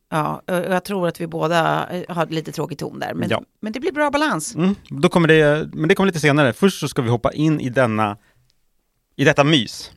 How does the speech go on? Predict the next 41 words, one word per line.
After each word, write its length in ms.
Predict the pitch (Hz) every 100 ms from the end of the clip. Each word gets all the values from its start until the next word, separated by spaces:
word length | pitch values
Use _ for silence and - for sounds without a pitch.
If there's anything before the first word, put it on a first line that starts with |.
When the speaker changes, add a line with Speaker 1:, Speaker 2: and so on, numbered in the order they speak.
| _
Speaker 1:
Det 100 | -
ska 160 | - -
vi 60 | -
verkligen. 440 | - - - - _ - _ - - - _ _ _ _ _
Ska 160 | - 247
du 60 | 269
ta 140 | 302 320
oss 100 | 285
in 280 | 269 269 254
i, 540 | 233 220 208 220 214 -
eh, 280 | 202 196 185
vad, 220 | 226 330 320 262
för 100 | -
den 180 | 277 277
som 140 | 254
har 80 | 262
missat 640 | 269 311 - - - - -
den 140 | 202 185
här 140 | 156
serien 280 | - 151 143
fullständigt, 680 | 165 143 - 165 - - - -
Speaker 2:
Mm. 240 | 143 170 -
Speaker 1:
eh, 400 | - 156 151 156 156 175
berätta 480 | 175 226 240 - 175
om 100 | -
den. 180 | - - _ _ - - - -
Speaker 2:
Jag 140 | 170
kan 120 | 208
berätta 200 | 190 196
lite 500 | 196 190 170 175 160
om 380 | - 151 143 139
den. 380 | 135 135 131 131
Eh, 220 | 127 131 -
det 360 | 139 151 156 -
handlar 400 | 156 139 127 120
om 240 | 120 117
en, 320 | 117 110 113 - _ _ _ _ _ _ 143
eh, 260 | 135 131
fyrtio 440 | - 170 - - 156
någonting 440 | 170 175 156 160
kvinna. 400 | - 143 117